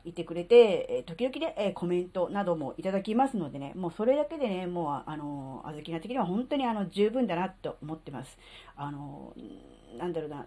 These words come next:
何者かになろうとかっていう、そう思ってた時期も確かにありました。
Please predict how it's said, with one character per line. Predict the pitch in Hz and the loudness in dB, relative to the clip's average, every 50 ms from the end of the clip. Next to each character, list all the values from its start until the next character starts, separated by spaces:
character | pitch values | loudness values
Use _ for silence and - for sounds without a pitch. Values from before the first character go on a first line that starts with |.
| - - - | -14 -12 -8
何 | 156 190 202 226 262 285 | -2 0 2 4 4 4
者 | 277 294 294 294 294 | 4 4 4 4 4
か | 294 302 285 | 4 2 2
に | 262 226 | 2 2
な | 202 190 196 | 2 4 8
ろ | 226 240 240 226 | 12 12 12 12
う | 202 - | 10 6
と | - 165 | -2 -4
か | 151 143 | -2 -4
っ | 139 - - - - - - - - - - | -6 -6 -16 -20 -20 -20 -20 -20 -16 -6 -2
て | 175 | 2
い | 170 170 175 175 175 170 165 | 2 4 4 2 2 0 0
う、 | - - - | -4 -4 2
そ | - 254 254 | 8 10 10
う | |
思 | 285 311 339 | 10 10 6
っ | 339 | 4
て | 294 226 | 4 -2
た | 196 185 | 0 0
時 | 208 233 | 0 -2
期 | - 202 | 0 -2
も | 175 156 | -2 0
確 | - 233 240 - | 0 -2 -2 0
か | 202 | 0
に | 185 165 156 - - | 0 0 -2 -4 -4
あ | 160 | -2
り | 185 214 | 2 2
ま | 247 262 247 | 4 2 4
し | |
た。 | - 190 151 - | 4 4 4 4